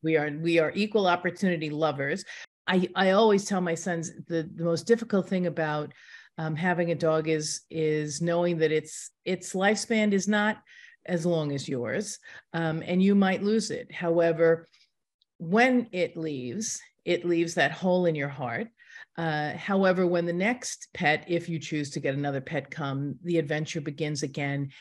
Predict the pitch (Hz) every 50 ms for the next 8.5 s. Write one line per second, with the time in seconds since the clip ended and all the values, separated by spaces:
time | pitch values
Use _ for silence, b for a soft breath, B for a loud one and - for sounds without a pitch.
0 | b b b _ 165 165 165 165 160 - - - 165 160 160 - 143 131 117 87
1 | 90 - - B B B B B B B B _ - 190 190 196 185 202 202 202
2 | 196 - 190 170 160 165 160 160 - - 165 147 147 143 - - 151 156 151 151
3 | 151 135 - - 185 185 185 - 190 170 156 143 160 156 - 165 156 147 147 156
4 | 160 160 160 165 160 156 156 156 147 - - 170 156 151 151 147 151 B B B
5 | B B _ 165 160 160 156 - - 214 220 220 196 196 - 170 170 170 170 165
6 | 165 165 170 170 175 170 160 - 156 156 165 156 156 160 156 147 - 160 156 156
7 | 156 151 160 165 156 156 151 - 165 143 - - 180 160 170 - 160 143 143 -
8 | 151 139 135 135 135 131 127 123 123